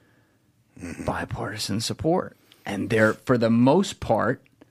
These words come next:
Speaker 2: with few exceptions on both sides, there's a few holdouts on
Speaker 1: Right.
Speaker 2: either side publicly as far as people in Congress and Senate. Everyone's on board with this war. It's
Speaker 1: Yeah,
Speaker 2: very odd to
Speaker 1: we
Speaker 2: me.
Speaker 1: were talking about this earlier, and I think there's different reasons.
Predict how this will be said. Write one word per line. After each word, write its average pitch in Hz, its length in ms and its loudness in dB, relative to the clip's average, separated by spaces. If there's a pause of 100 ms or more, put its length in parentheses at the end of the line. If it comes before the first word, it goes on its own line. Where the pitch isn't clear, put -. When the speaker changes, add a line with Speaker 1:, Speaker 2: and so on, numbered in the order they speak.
(120)
Speaker 2:
with 113 340 -2
few 135 440 2
exceptions 196 600 2
on 113 160 2
both 131 200 4
sides, 113 480 2
there's 110 320 -4
a 101 120 -4
few 151 580 0
holdouts 127 500 2
on 110 240 2
Speaker 1:
Right. 101 200 0
Speaker 2:
either 123 180 2
side 123 280 0
publicly 120 500 0
as 107 100 -2
far 110 220 0
as 110 100 -4
people 117 320 -2
in 113 80 0
Congress 117 540 0
and 107 200 0
Senate. 135 360 2 (840)
Everyone's 131 1120 2
on 135 200 4
board 131 260 2
with 117 120 0
this 117 220 -2
war. 123 180 2
It's 104 120 -4
Speaker 1:
Yeah, 160 160 6
Speaker 2:
very 180 240 8
odd 127 320 2
to 117 80 -6
Speaker 1:
we 180 120 0
Speaker 2:
me. 196 40 0
Speaker 1:
were 202 100 2
talking 185 260 2
about 165 200 4
this 139 160 0
earlier, 139 400 4
and 143 200 2
I 190 100 6
think 190 260 2
there's 139 180 4
different 131 460 0
reasons. 107 720 -2